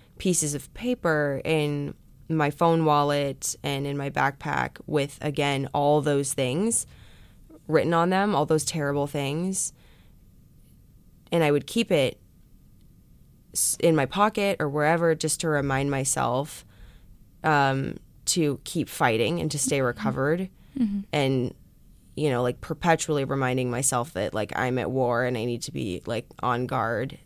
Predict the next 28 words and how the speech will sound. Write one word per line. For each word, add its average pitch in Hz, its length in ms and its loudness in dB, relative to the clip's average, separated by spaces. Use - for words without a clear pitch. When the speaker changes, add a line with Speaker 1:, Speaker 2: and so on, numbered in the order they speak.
Speaker 1:
Um, 143 520 -4
and 151 220 2
so 151 200 2
it's 139 160 -4
been 185 200 2
those 165 200 2
little 151 220 2
hidden 151 400 0
things 135 500 -2
that 131 320 -2
remind 139 500 2
me 135 420 -4
so 147 280 0
much 107 360 -2
of 120 520 -6
the 151 260 0
things 151 440 2
that 139 120 -4
I'd 135 180 -2
done 131 220 -2
in 127 120 -4
this 127 200 -8
room 139 540 -4
and 135 260 -2
the 120 140 -2
things 143 400 -4
I'd 123 160 -6
felt, - 540 -6